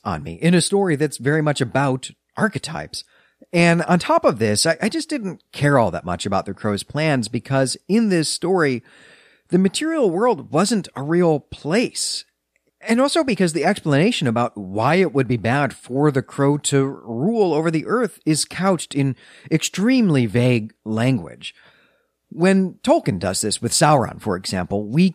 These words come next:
care very much about the fate of the Shire because we have spent some time there, and because Gandalf explains precisely what the inhabitants of the Shire will suffer if Sauron gets the ring and wins the war, and so we're invested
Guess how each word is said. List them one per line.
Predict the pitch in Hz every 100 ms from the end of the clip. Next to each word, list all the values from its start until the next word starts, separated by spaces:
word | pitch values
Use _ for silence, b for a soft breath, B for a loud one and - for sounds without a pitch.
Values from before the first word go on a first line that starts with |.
| -
care | - 233 214
very | 233 233
much | 190 220 -
about | 175 170
the | 156
fate | - 170
of | 143
the |
Shire | 139 - 190 160
because | 113 143 - - 170 185 185 147
we | 165
have | 160 139
spent | - 147 -
some | 127
time | - 127 139 131
there, | 95 69 B B B
and | B
because | 131 139 160 170 151
Gandalf | 131 131 131 113
explains | 113 - 120 113
precisely | - 135 - 170 190 156
what | 131 110 170 -
the | 110 151
inhabitants | 131 147 143 131 117
of | 127 135
the |
Shire | 117 135 135 131 131
will | 98 107 98
suffer | - 226 220 120 110 B B B
if | 170 156
Sauron | - 123 113 110 113
gets | 110 123
the | - 104
ring | 95 95 104
and | 101 98
wins | 98 98 92
the | 104
war, | 113 170 196 120 B B B
and | 151
so | 139 170
we're | 151 151 170 - _ -
invested | 151 147 131 196 - 71 -